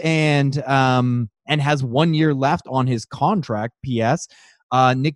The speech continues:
Backstrom, I mentioned, he's been out, but obviously he's rounded thirty as well. This would be the second year in a row after the big cup win that they would go out in the first round. You've got Braden Holtby as, as a U F A. So we can kinda touch on a few of those things, but just in general,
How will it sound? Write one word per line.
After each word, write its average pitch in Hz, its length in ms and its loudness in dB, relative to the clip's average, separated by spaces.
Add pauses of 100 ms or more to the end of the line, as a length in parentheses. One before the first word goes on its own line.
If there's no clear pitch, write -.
Backstrom, 139 400 -2
I 131 60 0
mentioned, 131 380 -2
he's 139 160 -4
been 123 200 -2
out, 123 200 0
but 127 120 0
obviously 127 560 -6
he's 143 300 -6
rounded 135 540 -2
thirty 135 320 -2
as 123 120 -2
well. 127 300 2 (260)
This 147 140 -8
would 151 80 -6
be 160 80 -2
the 139 100 -2
second 170 440 -4
year 160 120 -2
in 156 60 -2
a 143 40 -2
row 135 340 0
after 135 540 -2 (280)
the 147 80 2
big 131 240 2 (220)
cup 151 260 -2
win 135 260 0
that 127 140 -4
they 135 120 0
would 127 140 -4
go 131 200 -2
out 131 120 -2
in 127 100 -2
the 113 60 -4
first 131 300 -6
round. 139 240 -4
You've 113 80 -8
got 113 220 -4
Braden 123 320 -4
Holtby 131 400 -2
as, 120 260 -6
as 123 160 -4
a 123 60 -4
U 127 240 -2
F 117 120 -4
A. 135 120 -2
So 123 280 0 (240)
we 202 100 -4
can 196 120 2
kinda 185 220 0
touch 196 280 -2
on 175 140 0
a 139 60 0
few 202 180 -2
of 196 60 -2
those 151 160 2
things, 143 160 -6
but 143 100 -4
just 214 180 -8
in 156 200 -2
general, 143 600 -2